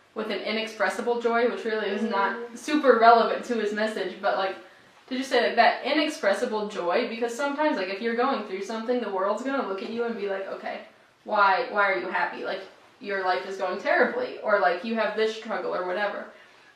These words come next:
Speaker 1: 'Cause I've seen it, like, in my family, sometimes I tell them, like, "Hey,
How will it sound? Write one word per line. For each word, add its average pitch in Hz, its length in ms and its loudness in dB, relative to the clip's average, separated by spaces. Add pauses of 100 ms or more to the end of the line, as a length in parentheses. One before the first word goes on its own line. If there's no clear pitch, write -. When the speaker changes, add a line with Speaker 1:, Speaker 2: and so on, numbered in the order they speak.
(100)
Speaker 1:
'Cause 240 140 2
I've 233 160 4
seen 339 220 0
it, 190 140 2
like, 196 180 -2
in 196 120 -4
my 196 180 0
family, 220 360 -4
sometimes 226 360 -8
I 185 140 -6
tell - 160 -10
them, - 100 -8
like, - 140 -12
"Hey, - 300 -4